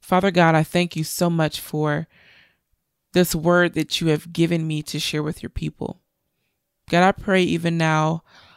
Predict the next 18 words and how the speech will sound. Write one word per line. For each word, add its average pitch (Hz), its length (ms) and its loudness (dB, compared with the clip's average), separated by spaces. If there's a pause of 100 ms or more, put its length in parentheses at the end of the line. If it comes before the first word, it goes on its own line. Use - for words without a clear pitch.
(140)
um, 160 320 0
I 160 60 0
may 175 220 0
have 170 380 -2
notes, 151 460 -4
I 156 80 0
may 160 260 -2
have 160 420 -2 (400)
things 175 240 -2
that 165 120 0
I 160 40 2
want 156 220 0
to 156 60 -4
touch - 680 -2
on 156 340 -2
and 156 160 -6
talk 165 300 -2
about, 151 480 0